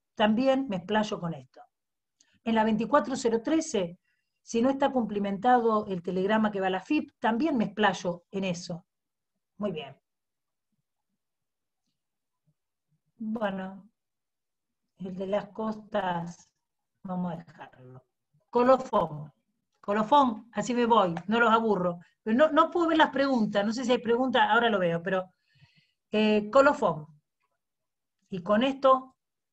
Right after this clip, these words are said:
ya estoy. No, no, eh, estate cerca. Debo conocer perfectamente los derechos del trabajador, estar convencido de que es el sujeto de mayor tutela constitucional, para asesorar bien y para que el mundo sea un poco menos injusto.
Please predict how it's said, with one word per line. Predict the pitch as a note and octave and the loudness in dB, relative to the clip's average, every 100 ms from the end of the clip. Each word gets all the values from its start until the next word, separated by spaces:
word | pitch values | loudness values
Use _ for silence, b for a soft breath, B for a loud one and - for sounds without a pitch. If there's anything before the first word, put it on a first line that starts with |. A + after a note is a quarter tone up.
| _ _ _ _ _ - | _ _ _ _ _ -8
ya | G2+ | -8
estoy. | - C3+ E3 | -6 -12 -12
No, | G3 A3+ A#3 | -10 -10 -8
no, | A3 A#3+ A3+ G#3+ | -4 -4 -4 -8
eh, | G3+ G3 G3+ | -10 -10 -8
estate | B3 A#3+ | -4 -4
cerca. | A#3 F3+ - - _ b b - | -4 -6 -10 -20 _ b b -8
Debo | A#3+ F4+ F#4 | 0 0 2
conocer | C4+ B3 D4 - | 2 0 0 0
perfectamente | B3 A3 E4+ F4 - C4 D4+ E4 - A3 F3+ - _ _ _ _ _ _ _ - _ _ _ _ _ - | 0 0 -2 -2 0 2 2 0 -2 -2 -2 -12 _ _ _ _ _ _ _ -20 _ _ _ _ _ -6
los | G3+ | -4
derechos | F#3 A#3 D4 C#4+ A#3 | 2 2 0 -2 -4
del | G3 | -4
trabajador, | F#3 F3 E3 D3 B2+ - _ _ - | -4 -4 -4 -10 -12 -16 _ _ -6
estar | B3 - D4+ | -4 2 2
convencido | D4+ A#3+ A3+ A3 C#4 | 2 0 0 0 0
de | A#3+ | 0
que | G3 | 0
es | A3 | -6
el | A3 | -6
sujeto | G#3+ G#3 A#3 A3+ | -6 -4 -4 -2
de | |
mayor | F#3 F#3 F#3+ | -6 -8 -8
tutela | F#3+ G3+ F#3 | -8 -6 -6
constitucional, | F#3 E3+ E3+ E3+ E3+ - _ - | -8 -8 -10 -8 -10 -10 _ -2
para | G#3 G#3 | 0 0
asesorar | G#3 G3+ G#3+ A#3+ | -4 -6 -6 -6
bien | G#3 A#3+ F3 D#3+ _ _ - | -2 -2 -2 -6 _ _ -10
y | |
para | G#3+ G3+ | -4 -4
que | G3 | -2
el | G3 | -2
mundo | B3+ A#3+ | -2 -2
sea | - G#3+ | -2 -4
un | |
poco | G#3+ G#3+ G#3 | -4 -4 -6
menos | G#3 G#3 - | -6 -6 -6
injusto. | F3+ - D#3 - E3+ D#3+ | -10 -8 -12 -12 -16 -16